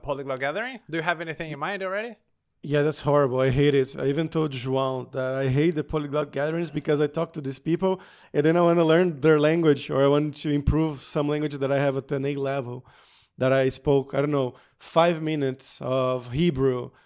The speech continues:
Speaker 2: or, uh, Croatian. I spoke some Croatian with Sven, another great guy that is always a good friend there. And, uh, I leave these conversations thinking, "Oh my God, I must learn Croatian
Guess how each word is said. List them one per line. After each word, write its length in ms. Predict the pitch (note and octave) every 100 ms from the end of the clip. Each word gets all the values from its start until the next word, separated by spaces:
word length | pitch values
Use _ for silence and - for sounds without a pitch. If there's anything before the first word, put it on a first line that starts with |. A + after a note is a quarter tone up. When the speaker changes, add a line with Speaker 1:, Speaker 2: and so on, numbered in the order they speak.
| _ _
Speaker 2:
or, 520 | C#3 C3+ C#3 C3+ C3
uh, 340 | B2+ A#2+ B2 - -
Croatian. 760 | D3+ C#3+ E3 F3 - B2+ A#2 B2
I 80 |
spoke 320 | B2 - D3+ -
some 180 | D#3
Croatian 420 | D3 C3+ C#3+ D#3 C3+
with 140 | C3+
Sven, 460 | - B2 D3 D3+ C#3+
another 480 | - C3 C#3 C#3+ C3
great 360 | A#2 D3 D#3 -
guy 280 | C3 C3 C3+ - - - - -
that 120 | -
is 180 | B2 A2+
always 520 | B2+ B2+ C3 - -
a 80 | C3
good 180 | B2 C3+
friend 320 | - C3 C3
there. 220 | B2+ C#3+ D3+ _ - - - _ _ _ _ _ -
And, 180 | C#3
uh, 300 | C#3+ C#3+ C#3+ - - - _ _ _
I 220 | D#3+ D#3+
leave 320 | E3 E3 B3+ F#3+
these 160 | F#3+
conversations 760 | F3 D#3+ D3+ D#3+ F3 F#3 F3 -
thinking, 440 | D3 C#3+ C#3+ C3+ -
"Oh 140 | D3
my 160 | D#3 C3
God, 180 | B2 B2+
I 80 | B2+
must 380 | C3 D#3 E3
learn 160 | C#3 C3+
Croatian 680 | - A#2+ B2+ B2+ C3 B2+